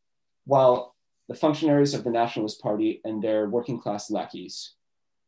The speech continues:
Insofar then as Z in particular is a docudrama, a story ex-, excised from history, it both works with and internalizes a discourse of sobriety.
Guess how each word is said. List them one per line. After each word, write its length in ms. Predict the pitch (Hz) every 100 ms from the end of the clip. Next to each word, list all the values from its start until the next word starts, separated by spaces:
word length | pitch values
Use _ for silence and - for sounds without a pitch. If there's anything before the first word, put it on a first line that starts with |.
| _ _ _ _ _ _ -
Insofar 480 | 196 196 233 165 135
then 320 | 131 135 -
as 120 | 123
Z 320 | 117 156 170 143
in 80 |
particular 520 | 143 139 190 185 160 120
is 140 | 117
a 40 |
docudrama, 720 | 104 120 - 151 90 85 98 143 _ _ _ _ _ _
a 40 | -
story 300 | - 151 160
ex-, 240 | 156 -
excised 380 | 143 - 123 120
from 140 | 127 107
history, 460 | 104 - 101 107 _
it 100 | 120
both 240 | - 185 175
works 280 | 170 -
with 240 | 139 143 -
and 140 | 135 127
internalizes 720 | 127 135 127 113 107 110 107
a 60 | 104
discourse 420 | 127 - 127 -
of 80 | 98
sobriety. 680 | - 101 107 92 78 78